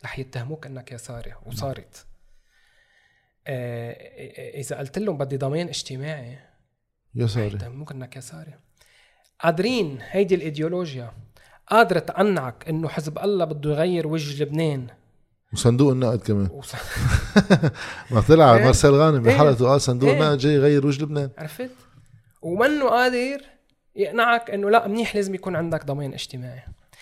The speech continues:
Speaker 1: يعني وبالتالي مقاربة الأزمة ما فيها إلا ما تقطع بمسلمات هالفكرة اللي كنت عم بقول لك إياها قبل ما حدا جاهز يروح بهيدا الإطار.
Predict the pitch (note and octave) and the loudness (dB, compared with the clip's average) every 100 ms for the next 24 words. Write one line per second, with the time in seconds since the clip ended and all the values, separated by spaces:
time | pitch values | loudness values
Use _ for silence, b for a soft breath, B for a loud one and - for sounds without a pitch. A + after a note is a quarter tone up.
0 | B B A2 D#3+ D3 E3+ E3 D#3+ A#3 C4 | B B -4 -2 0 2 2 2 2 4
1 | F#3+ - A3 A3 F3+ F3+ G3 G3+ F3+ E3+ | 2 2 4 4 0 -2 -4 -4 -4 -4
2 | G3+ - C4+ A3+ G3 F#3+ E3 D#3 A3+ - | -6 -6 -2 -2 0 0 0 -2 -4 -8
3 | D#3+ D#3 D#3 D3 D#3+ D#3+ F3+ E3+ D3+ - | -8 -8 -10 -8 -8 -8 -8 -10 -12 -12
4 | D#3 C#3 C#3+ B2+ A#2+ D#3 D3 F3 E3 E3+ | -12 -12 -12 -14 -12 -8 -8 -8 -8 -6
5 | D#3+ - F3 D3 C#3+ C3 B2 B2+ - A#2+ | -6 -8 -8 -6 -6 -8 -16 -16 -16 -18
6 | B2+ A#2 A#2+ C#3+ C3 | -16 -18 -18 -20 -16